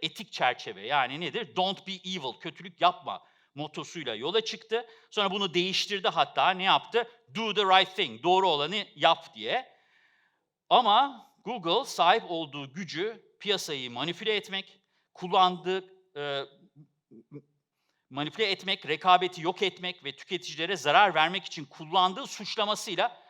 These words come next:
soruşturma altına alındı. Ve iki bin yirmi birde Amerika Birleşik Devletleri hükümeti tarafından Google'a karşı dört antitrust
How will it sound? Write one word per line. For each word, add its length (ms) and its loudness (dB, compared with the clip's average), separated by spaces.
soruşturma 580 -4
altına 320 0
alındı. 420 -8
Ve 100 -4
iki 260 -8
bin 140 -6
yirmi 360 -6
birde 480 -4
Amerika 360 -4
Birleşik 360 -8
Devletleri 420 -6
hükümeti 400 -16
tarafından 520 -2
Google'a 380 -2
karşı 380 0
dört 400 2
antitrust 1000 0